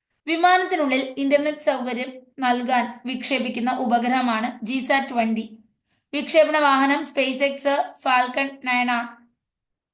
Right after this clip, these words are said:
വിക്ഷേപണ കേന്ദ്രം യു എസ്, ഫ്ലോറിഡയിലെ കേപ്പ് കനോവ. ഐ എസ് ആർ ഒയുടെ ന്യൂ സ്പേസ് ഇന്ത്യ ലിമിറ്റഡ് ആണിത് നിർമ്മിച്ചത്. ന്യൂ സ്പേസ് ഇന്ത്യ ലിമിറ്റഡ് എന്ന് വെച്ചാൽ നമ്മൾ പൈസ വാങ്ങിച്ചുകൊണ്ട് വാണിജ്യാടിസ്ഥാനത്തിൽ നിർമ്മിച്ചു കൊടുക്കുന്നതാണ്.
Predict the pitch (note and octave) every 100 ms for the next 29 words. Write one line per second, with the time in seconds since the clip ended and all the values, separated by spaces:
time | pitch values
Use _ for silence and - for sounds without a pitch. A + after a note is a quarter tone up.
0 | _ D4 - D#4+ C#4+ D4+ C#4 C#4 C4 D4+
1 | - C#4 C4 C4 - - _ - C4 C4
2 | C4 C4 B3+ D4+ F4 C4+ C4 - B3+ A#3+
3 | A#3 A#3+ - _ _ _ _ _ _ -
4 | C#4 D4 E4+ E4+ D4+ D4 D4 C#4+ C4+ C4+
5 | - C#4+ C#4+ C#4 C4+ C#4 C4 C4 B3+ C4
6 | B3 A#3+ C4 - B3+ A#3+ B3 A#3+ B3 A3
7 | - B3+ C4 C4 C#4 C#4+ C#4 C#4 C4+ C4
8 | B3+ C4+ B3 B3+ B3+ B3+ C4 C4 B3+ B3
9 | - C#4 B3+ B3 B3 B3 A#3 A#3 A#3+ A#3+
10 | A#3 C4+ C4 C4 B3 C4+ B3+ B3+ A#3+ C4+
11 | B3+ A#3 A#3+ B3+ C4 B3 -